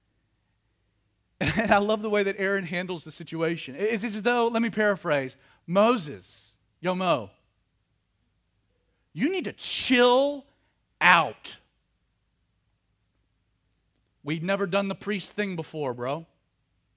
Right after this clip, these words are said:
And let's be real. It's been a hard day. Today has really stunk. Don't know if you're aware, two of my sons are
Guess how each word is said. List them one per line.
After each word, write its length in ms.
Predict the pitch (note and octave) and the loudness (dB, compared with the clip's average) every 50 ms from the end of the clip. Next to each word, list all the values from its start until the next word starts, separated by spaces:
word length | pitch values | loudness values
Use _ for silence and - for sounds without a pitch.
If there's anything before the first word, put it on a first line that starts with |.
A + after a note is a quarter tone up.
| _ _ _ _ _ _ _ _ _ | _ _ _ _ _ _ _ _ _
And 120 | - E3 F3 | -6 -4 -4
let's 160 | G3+ G3 - | -4 -4 -4
be 140 | E3+ G3+ G3 | -4 -4 -2
real. 440 | F#3 F#3+ G3+ G#3+ F#3+ B2+ G2 F2+ - _ _ _ _ _ _ _ _ _ _ _ _ _ _ _ _ _ _ _ _ _ _ - | 0 2 2 2 2 0 -4 -8 -14 _ _ _ _ _ _ _ _ _ _ _ _ _ _ _ _ _ _ _ _ _ _ -10
It's 140 | G3+ - C3+ | -10 -10 -6
been 180 | B2+ A#3 B3+ | -2 0 0
a 60 | A#3+ | 0
hard 320 | E3+ - - F3 B2+ A2 G#2 | -2 -2 -4 -6 -6 -6 -8
day. 300 | G#2+ F#2+ F#2 A2 C#3+ - _ _ _ _ _ _ _ _ _ _ _ _ _ _ _ _ _ _ _ _ _ _ _ _ _ _ _ _ _ _ _ _ _ _ - | -10 -10 -10 -10 -12 -16 _ _ _ _ _ _ _ _ _ _ _ _ _ _ _ _ _ _ _ _ _ _ _ _ _ _ _ _ _ _ _ _ _ _ -16
Today 260 | - G3 C4+ F4+ D#4 | -12 -10 -8 -8 -8
has 160 | A#3+ D3 B2 A2+ A2+ A2+ A2+ A2+ A#2+ B2+ | -8 -8 -10 -14 -20 -20 -20 -20 -18 -12
really 580 | C3 D#3 F#3+ E3 E3+ C#3+ B2+ A2 G2 F#2 F#2 F#2 _ _ _ _ _ _ | -8 -6 -4 -2 -2 -2 -4 -6 -10 -12 -14 -20 _ _ _ _ _ _
stunk. 720 | - - - - - _ - B2+ G#2 F2 D#2+ - - - _ _ _ _ _ _ _ _ _ _ _ _ _ _ _ _ _ _ _ _ _ _ _ _ _ _ _ E3 | -14 -12 -10 -12 -12 _ -10 -10 -10 -10 -14 -20 -20 -20 _ _ _ _ _ _ _ _ _ _ _ _ _ _ _ _ _ _ _ _ _ _ _ _ _ _ _ -6
Don't 200 | C#3 G3 G3 F3 | -4 -2 -2 -2
know 80 | E3 | -4
if 100 | E3 D#3+ | -8 -6
you're 120 | D#3+ C#3+ B2 | -8 -10 -8
aware, 360 | A2+ B2 C#3+ C3+ A2 A2+ A#2 _ _ | -6 -4 -4 -4 -6 -6 -10 _ _
two 140 | - D3+ D3 | -14 -12 -10
of 60 | C#3 | -8
my 100 | C3+ A#2+ | -10 -10
sons 260 | - - D3 C#3+ B2+ | -10 -10 -12 -12 -12
are 80 | G#2 | -14